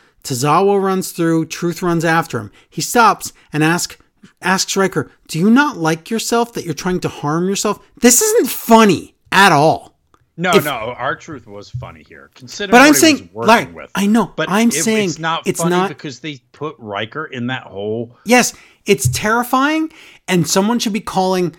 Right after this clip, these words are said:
Speaker 1: some kind of prevention hotline or an insane, insane asylum on this guy. They should not be asking him,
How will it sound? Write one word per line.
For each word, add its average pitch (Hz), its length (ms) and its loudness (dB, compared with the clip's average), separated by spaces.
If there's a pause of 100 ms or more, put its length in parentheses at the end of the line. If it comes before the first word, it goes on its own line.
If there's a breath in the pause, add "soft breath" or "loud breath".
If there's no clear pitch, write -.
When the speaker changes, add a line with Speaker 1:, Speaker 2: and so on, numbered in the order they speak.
Speaker 1:
some - 220 -2
kind 190 160 0
of 175 80 -2
prevention 160 480 0
hotline 156 600 -2
or 147 200 0
an 143 160 -4
insane, 147 420 -2
insane 147 380 -2
asylum 113 400 -6
on 113 100 -6
this 110 120 -8
guy. 104 200 -10 (340 loud breath)
They 180 80 2
should 156 260 0
not 156 320 0
be 220 120 -2
asking 196 420 -4
him, 175 280 -2